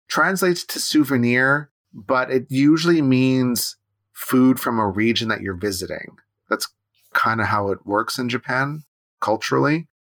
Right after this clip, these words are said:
So you get these prepackaged foods, usually sweets, and you bring them back from a trip to give to your family, your classmates, coworkers, friends,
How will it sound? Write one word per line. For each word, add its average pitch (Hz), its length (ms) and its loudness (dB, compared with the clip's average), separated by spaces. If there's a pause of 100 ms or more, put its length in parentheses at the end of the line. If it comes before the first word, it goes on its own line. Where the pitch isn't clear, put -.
(180)
So 117 340 2
you 110 200 0
get 120 220 -2
these 113 360 0 (260)
prepackaged 143 640 0
foods, 107 560 0
usually 117 320 0
sweets, - 840 -6 (340)
and 107 640 -2 (240)
you 117 160 0
bring 107 280 -2
them 98 340 -4
back 139 520 -2 (120)
from 104 180 -4
a 92 60 -6
trip 143 400 -2 (260)
to 117 100 -4
give 107 280 -2
to 98 420 0
your 95 140 -4
family, 131 460 0
your 107 120 0
classmates, 107 680 -2
coworkers, 92 800 -2
friends, - 760 -6